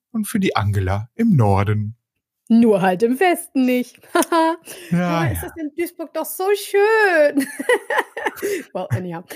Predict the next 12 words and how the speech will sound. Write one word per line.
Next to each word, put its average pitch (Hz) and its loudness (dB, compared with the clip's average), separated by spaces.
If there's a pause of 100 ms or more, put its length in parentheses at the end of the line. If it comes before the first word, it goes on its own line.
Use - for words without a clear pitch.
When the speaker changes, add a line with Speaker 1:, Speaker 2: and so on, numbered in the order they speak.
(220)
Speaker 2:
Ähm, 285 4 (440)
es 277 2
stellt 370 2
sich 392 2
halt 320 2
die 269 -4
Frage, 240 0
wie 220 -4
wir 269 2
unseren 247 0 (380)
pandemiegepeinigten 302 0
Gemütern 247 0